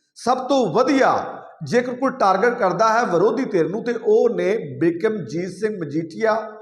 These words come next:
ਜਿਹੜੇ ਦੋ ਵਾਰ as a ਮਾਲ ਮੰਤਰੀ ਵੀ ਰਹਿ ਚੁੱਕੇ ਨੇ,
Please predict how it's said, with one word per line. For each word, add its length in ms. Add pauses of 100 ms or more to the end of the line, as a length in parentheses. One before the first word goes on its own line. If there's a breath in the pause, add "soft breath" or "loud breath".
(420 loud breath)
ਜਿਹੜੇ 260
ਦੋ 440
ਵਾਰ 140
as 420
a 80
ਮਾਲ 240
ਮੰਤਰੀ 500
ਵੀ 80
ਰਹਿ 200
ਚੁੱਕੇ 280
ਨੇ, 180